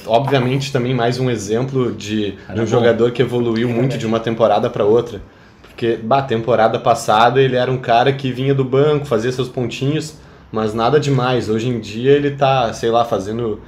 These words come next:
Speaker 1: quinze, dezoito pontos por jogo, ajudando demais o Raptors.
Speaker 3: Sim, sim.
Speaker 1: É outro
Speaker 2: É,
Speaker 1: jogador que
Speaker 2: mas
Speaker 1: cresceu.
Speaker 2: aí, eu acho que, já falando daquela coisa da, daquela parte do elenco e da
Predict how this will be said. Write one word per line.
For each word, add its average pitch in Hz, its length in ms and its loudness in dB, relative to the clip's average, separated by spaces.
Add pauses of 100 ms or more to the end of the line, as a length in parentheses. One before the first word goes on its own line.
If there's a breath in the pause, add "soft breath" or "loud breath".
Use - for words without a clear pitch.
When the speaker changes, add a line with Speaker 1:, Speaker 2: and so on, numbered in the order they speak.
(180 loud breath)
Speaker 1:
quinze, 131 360 -4
dezoito 107 360 -2
pontos 120 260 -6
por 117 140 -6
jogo, 113 340 0
ajudando 110 380 -4
demais 107 420 -4
o 101 140 -4
Raptors. 113 400 -4
Speaker 3:
Sim, 156 300 -2
sim. 139 240 -4 (220)
Speaker 1:
É 95 60 -8
outro 107 180 -2
Speaker 2:
É, - 20 -4
Speaker 1:
jogador 110 320 0
que 113 100 -10
Speaker 2:
mas 110 120 0
Speaker 1:
cresceu. 113 320 6
Speaker 2:
aí, 135 360 2
eu 117 220 2
acho 123 220 2
que, 110 180 -10
já 110 120 2
falando 120 260 2
daquela 127 300 2
coisa 120 320 -2
da, 101 760 -4 (140)
daquela 107 320 -6
parte 107 340 -4
do 113 120 -4
elenco 113 680 2 (200)
e 104 120 -4
da 98 560 -4